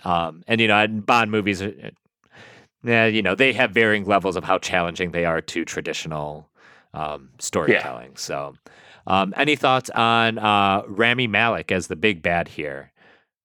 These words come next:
Speaker 2: Not really. He had a goofy accent and a weird prosthetics, and he didn't really,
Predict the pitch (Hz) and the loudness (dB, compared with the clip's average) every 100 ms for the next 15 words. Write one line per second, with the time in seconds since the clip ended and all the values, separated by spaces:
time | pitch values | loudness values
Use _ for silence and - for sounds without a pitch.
0 | _ - 95 82 90 92 98 98 - 107 | _ -6 -2 -2 0 0 -2 -4 -4 0
1 | 101 98 101 101 104 104 110 101 98 - | 2 2 2 2 0 0 2 4 4 2
2 | 113 113 95 92 92 90 104 101 98 98 | 0 0 -2 -2 -2 -2 -2 2 2 0
3 | - - 98 107 - 92 92 92 98 87 | -6 0 2 2 -2 -4 -4 -2 -2 -2
4 | 92 90 85 | -2 -2 -2